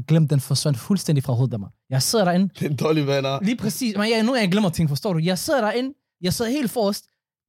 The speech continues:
Speaker 1: Metro-, øh, kontrolløren kommer bag mig. Jeg kigger op, og det der var sådan, "Nej," jeg tænker sådan, "Jeg har jo billet." Jeg kigger, "Wallah, jeg har jo ikke billet." Ødt kan vi synke.
Speaker 2: Jamen, det er også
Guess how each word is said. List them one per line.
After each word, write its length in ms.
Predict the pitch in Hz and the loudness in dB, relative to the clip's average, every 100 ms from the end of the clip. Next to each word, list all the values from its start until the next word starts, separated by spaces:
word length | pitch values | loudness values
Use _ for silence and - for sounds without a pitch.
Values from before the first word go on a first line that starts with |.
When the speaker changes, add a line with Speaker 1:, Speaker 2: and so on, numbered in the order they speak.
| 170 - 185 | -20 -18 -6
Speaker 1:
Metro-, 440 | 240 - 208 214 | -4 -4 -4 -2
øh, 220 | 196 190 175 | 0 2 2
kontrolløren 360 | 202 - 311 | 0 2 0
kommer 180 | 254 202 | 2 2
bag 140 | 233 | 2
mig. 160 | 208 196 175 | 2 0 -4
Jeg 120 | 175 | -4
kigger 200 | 269 214 | -2 -2
op, 100 | 180 | -2
og 120 | 185 | -4
det 100 | 175 | -2
der 80 | 226 | -2
var 100 | 185 | -4
sådan, 180 | - 156 101 _ _ _ _ - | -4 -4 -6 _ _ _ _ -4
"Nej," 60 | |
jeg 100 | 175 | -2
tænker 160 | 139 131 | 0 0
sådan, 140 | 135 | 2
"Jeg 80 | 123 | 2
har 80 | 214 | 0
jo 40 | |
billet." 220 | 135 139 - _ - | 0 0 -2 _ -6
Jeg 120 | 143 | -4
kigger, 260 | - 233 165 | 0 2 2
"Wallah, 400 | 123 123 123 123 | 0 -2 -2 -2
jeg 80 | |
har 100 | 123 | -2
jo 60 | 156 | 0
ikke 80 | 151 | 2
billet." 220 | 151 160 - _ _ _ - - | 2 2 -2 _ _ _ -4 -2
Ødt 120 | - | -2
kan 120 | 147 | -2
vi 40 | |
synke. 300 | 131 135 113 - 131 | -2 -4 -6 -10 -8
Speaker 2:
Jamen, 160 | 143 165 | -4 0
det 140 | 151 | 2
er 40 | |
også 160 | 202 151 | 2 2